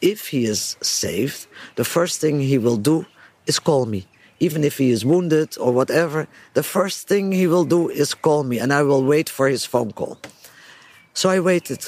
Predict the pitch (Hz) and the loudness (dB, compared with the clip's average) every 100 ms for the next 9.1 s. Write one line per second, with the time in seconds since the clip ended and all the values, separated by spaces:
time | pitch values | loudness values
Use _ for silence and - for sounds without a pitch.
0 | - - 92 - 131 139 - 120 120 - | -8 -4 -4 2 2 2 0 -2 -2 -8
1 | - 117 - 123 117 117 117 113 117 101 | -12 -2 0 2 0 0 0 0 -2 0
2 | 135 127 117 - - - - - - - | 2 2 0 -4 -12 -20 -20 -20 -20 -20
3 | _ _ - 104 107 127 113 - _ - | _ _ -2 0 2 0 0 -6 _ -20
4 | - 110 113 120 117 120 120 113 - 113 | -4 0 2 2 2 2 2 0 -2 -6
5 | - _ - - - - - - 123 110 | -6 _ -20 -20 -20 -18 -16 -4 -2 0
6 | 143 123 120 104 - 131 110 120 113 - | 0 2 0 -2 -4 -2 2 2 0 -4
7 | - 123 143 131 120 117 - 120 101 - | -8 0 0 2 0 -2 0 -2 -2 -10
8 | - 113 110 95 80 156 160 123 107 101 | -8 -2 -2 -2 -12 -14 -6 -2 0 0